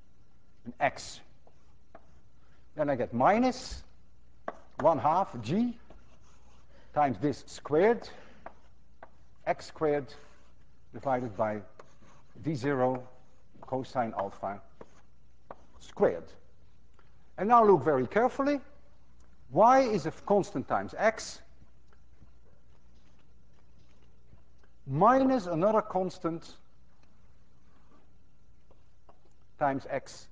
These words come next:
squared. That is a parabola. It's a second order equation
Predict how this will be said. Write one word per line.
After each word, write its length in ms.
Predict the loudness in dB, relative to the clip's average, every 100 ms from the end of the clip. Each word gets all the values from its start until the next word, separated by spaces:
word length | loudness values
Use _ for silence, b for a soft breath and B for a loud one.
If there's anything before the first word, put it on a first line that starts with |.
| -16
squared. 440 | -14 -8 -6 -6 -8 -16 -16 -6 8
That 360 | 8 8 -2 -12 -14 -14 -2
is 320 | 2 2 0 -14
a 20 | -6
parabola. 480 | 4 6 6 0 -8 -12
It's 100 | -14
a 40 |
second 360 | 4 4 4 0
order 240 | 0 0
equation 640 | -2 2 6 6 6 -2